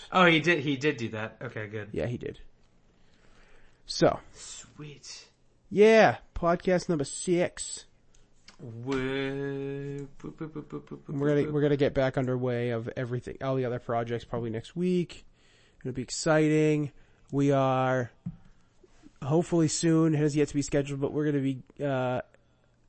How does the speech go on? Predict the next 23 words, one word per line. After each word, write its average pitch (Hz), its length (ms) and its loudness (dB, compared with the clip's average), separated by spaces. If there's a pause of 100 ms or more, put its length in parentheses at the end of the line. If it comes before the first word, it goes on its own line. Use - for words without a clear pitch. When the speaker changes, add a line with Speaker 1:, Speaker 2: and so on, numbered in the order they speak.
Speaker 2:
um, 131 480 -6
guests - 640 -2
on 131 540 -4 (720)
the 123 540 -4
Vigilant 135 420 0
Geek 131 180 -4
podcast, 131 720 -2 (1300)
talking 131 360 0
more 127 160 0
of 120 120 -6
pax. - 520 -4 (680)
Speaker 1:
Yeah. 135 420 -2 (120)
Speaker 2:
So, 113 480 0 (720)
that 143 260 2
will 131 340 0 (260)
be 143 140 0
scheduled. 131 560 -2
So 127 240 -2
we'll, 131 200 0
we'll 139 160 0
definitely 135 300 0
keep - 260 -6
you, 135 200 -6